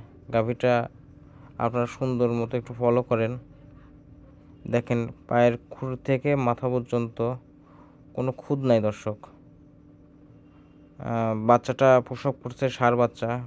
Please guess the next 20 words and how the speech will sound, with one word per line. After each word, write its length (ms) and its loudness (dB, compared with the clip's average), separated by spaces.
ভিডিও 260 -2
শেষের 380 -8
দিকে 220 -4
আমি 200 0
আপনাদেরকে 400 -4
বাচ্চাটাও 440 -2
দেখাবো। 440 -4
এই 80 -8
যে 120 0
গাভীর 460 0
উলানটা 800 2
দেখেন, 500 0
একটা 240 0
ভালো 360 2
জাত 220 4
গাভীর 240 0
যে 320 0
বৈশিষ্ট্যগুলো 640 -2
থাকা 320 -2
দরকার, 380 -2